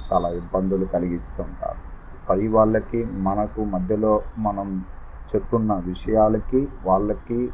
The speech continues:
మన టర్మ్స్ కండిషన్స్ అని, అని అంటారు కదా, అక్కడే సమస్యలు ఎక్కువగా ఉంటాయి. అందువల్ల అదన్నీ కూడా సద్దుమణిగిపోతుంది. మీరు ఏమి ఇబ్బంది పడకండి.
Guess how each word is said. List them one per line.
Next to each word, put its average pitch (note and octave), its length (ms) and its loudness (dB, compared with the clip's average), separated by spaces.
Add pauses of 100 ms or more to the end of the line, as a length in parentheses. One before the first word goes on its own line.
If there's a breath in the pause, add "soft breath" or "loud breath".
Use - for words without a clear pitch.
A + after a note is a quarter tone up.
మన F#2+ 260 0 (500)
టర్మ్స్ B2 460 2
కండిషన్స్ A2+ 680 0
అని, G#2 240 0
అని G2 220 -2
అంటారు F#2+ 320 -2
కదా, F2+ 340 -2 (500)
అక్కడే A2 360 0
సమస్యలు G2 580 -8
ఎక్కువగా F#2 440 -10
ఉంటాయి. - 400 -12 (280)
అందువల్ల F#2+ 580 2 (520)
అదన్నీ B2 480 4
కూడా A#2 360 6
సద్దుమణిగిపోతుంది. G#2 1400 0 (120)
మీరు F#2+ 240 -2
ఏమి G2+ 340 0
ఇబ్బంది F#2+ 360 -2
పడకండి. G#2 680 2